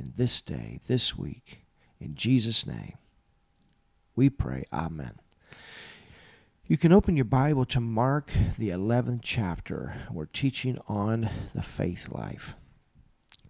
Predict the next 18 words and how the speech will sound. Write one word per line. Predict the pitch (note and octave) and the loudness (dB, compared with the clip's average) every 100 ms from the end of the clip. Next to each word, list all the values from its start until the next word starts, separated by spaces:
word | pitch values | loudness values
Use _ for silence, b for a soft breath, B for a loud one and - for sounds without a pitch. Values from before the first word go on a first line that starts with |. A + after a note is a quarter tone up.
| - | -14
The | - | -4
faith | - C3 B2 - | 6 6 6 -2
life. | A#1+ B1 - | -4 -4 -8
And | - | -4
here | G2+ B2 | 2 4
we | B2 A2 | 6 6
have | F#2 F#2+ G2 G2 - - B B B B B B - | 4 2 2 2 -2 -16 B B B B B B -2
one | F#2+ | 0
of | G#2 | 2
those | E2+ D#2 - - - | 0 -2 -4 -8 2
foundational | G#2 G#2 G#2+ A2+ A2 F#2 F#2 G2 - A2+ F#2 F#2 F2+ F#2+ - _ | 4 4 4 2 0 0 2 2 -2 -2 -2 -2 -2 -6 -10 _
teachings | - A#2+ A2+ - F2+ D#2 D#2 | -4 -2 -2 -6 -8 -8 -8
of | D#2+ D#2+ | -8 -6
Jesus | F2 G2+ G#2+ E2 A#1+ - | -2 0 0 -4 -6 -8
for | - - B2 G#2 D#2+ D2 - | -8 -2 0 2 -2 -6 -6
God's | - G2 A2+ B2 - | -2 0 0 -2 -6
faith | - F#2+ D2 E2 - - | -2 -2 -2 -6 -6 0
being | A#2+ B2+ B2 | 2 2 0